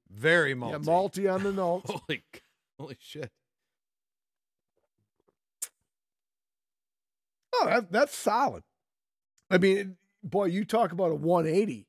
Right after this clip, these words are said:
Speaker 1: Yeah.
Speaker 2: The, um,
Speaker 1: Oh, yeah.
Speaker 2: Feral
Speaker 1: Oh, yeah, yeah.
Speaker 2: Fat Cat and then the Jesus Negra.
Speaker 1: Yeah.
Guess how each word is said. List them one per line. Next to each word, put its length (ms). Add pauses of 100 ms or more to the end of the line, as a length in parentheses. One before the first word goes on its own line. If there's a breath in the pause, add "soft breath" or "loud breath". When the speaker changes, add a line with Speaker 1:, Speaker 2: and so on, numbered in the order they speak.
(1080)
Speaker 1:
Yeah. 100
Speaker 2:
The, 280
um, 520 (600)
Speaker 1:
Oh, 120
yeah. 80 (120)
Speaker 2:
Feral 280
Speaker 1:
Oh, 40
yeah, 40
yeah. 60
Speaker 2:
Fat 300
Cat 360 (160)
and 180
then 280
the 260
Jesus 560
Negra. 520 (260)
Speaker 1:
Yeah. 160